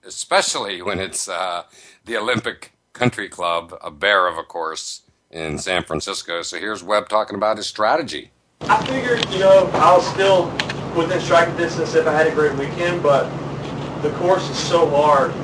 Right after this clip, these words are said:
Speaker 2: that it's hard to kind of put your mind around trying to shoot,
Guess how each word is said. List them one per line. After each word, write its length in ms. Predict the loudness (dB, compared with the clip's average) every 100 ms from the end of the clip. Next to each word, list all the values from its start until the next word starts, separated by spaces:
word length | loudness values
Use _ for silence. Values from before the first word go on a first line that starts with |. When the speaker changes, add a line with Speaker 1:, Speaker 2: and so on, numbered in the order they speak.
| -2
Speaker 2:
that 360 | 2 4 4 2 -4 -8 -8 -4
it's 140 | -4 2
hard 280 | 6 6
to 60 | 6
kind 240 | 2 0
of 80 | 0
put 200 | 0 -2
your 120 | -2
mind 340 | 0 0 0 0
around 500 | 0 0 -2 -2 -2
trying 300 | 0 0 -2
to 60 |
shoot, 240 | -6 -6